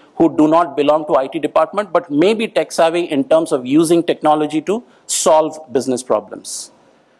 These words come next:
Okay, so this is important from a professional point of view, and I've done that, and, uh, I can tell you people understand. If you use the right language, li-, right, uh, you know, uh, labels, people do understand the value of, uh, uh, information technology.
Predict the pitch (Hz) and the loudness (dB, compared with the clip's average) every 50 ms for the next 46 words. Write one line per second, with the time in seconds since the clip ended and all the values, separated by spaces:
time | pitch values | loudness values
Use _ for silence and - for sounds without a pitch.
0 | _ - 143 - 185 185 - 190 147 180 190 190 202 180 180 156 143 165 160 160 | _ -8 -6 -4 -4 -2 0 0 2 2 0 0 0 0 0 0 2 2 2 2
1 | 170 170 156 - 156 143 147 143 - - 139 - - 180 175 - - 180 165 160 | 0 -4 -4 -2 0 0 0 -2 -2 -8 -4 -2 -2 -2 -2 -2 -2 0 0 2
2 | - 151 143 143 143 151 139 - 165 175 165 147 139 135 131 - 143 156 156 156 | 0 0 -2 0 -4 -6 -4 -2 -2 0 2 0 0 -2 0 -2 0 0 2 2
3 | 151 170 - - - - 131 135 135 135 135 127 143 131 127 - - - - - | 2 0 0 -4 -6 -4 -4 -2 -4 -6 -2 0 2 2 2 -2 -6 -18 -20 -6
4 | _ - - 220 - 165 156 151 165 165 165 165 160 - 190 190 202 165 131 131 | _ -2 -2 0 -2 -6 -2 -2 0 2 2 0 0 0 -2 0 0 0 2 0
5 | 139 139 160 151 - 151 131 123 139 139 - 160 151 151 156 180 196 165 165 160 | 0 -2 -2 0 0 -2 -2 0 -4 -4 0 0 0 2 2 2 2 2 2 2
6 | 139 143 160 156 - 147 139 139 139 143 147 156 135 - 135 131 135 135 - 123 | 2 2 2 0 0 0 0 0 0 0 0 -2 -2 0 0 0 0 0 -2 0
7 | 127 135 143 147 139 _ _ 147 135 127 127 127 127 131 147 180 175 - - 127 | 0 0 0 0 -6 _ _ 0 2 2 2 0 -2 -2 -2 -2 -2 0 0 0
8 | 123 127 139 151 151 151 170 175 - - 165 151 - 160 147 160 175 156 139 135 | 0 2 0 0 2 0 -2 -2 -2 -4 -4 0 0 2 2 4 2 2 0 -2
9 | 139 131 - - 143 143 139 135 131 113 123 123 131 139 139 135 127 123 123 - | -6 -6 -2 -2 0 0 0 -4 -2 0 0 0 0 0 0 2 2 0 -2 -4
10 | - 127 120 117 113 - - _ - - - _ _ - 127 123 123 - 135 139 | -4 -2 -2 -2 -2 -4 -8 _ -20 -20 -20 _ _ -2 0 0 0 0 -2 -6
11 | 131 147 131 135 127 - 139 123 123 120 - 131 127 120 123 117 120 113 101 | -4 -4 -4 -4 -4 -2 -4 -4 -4 -4 -2 0 0 0 -2 -2 -6 -6 -8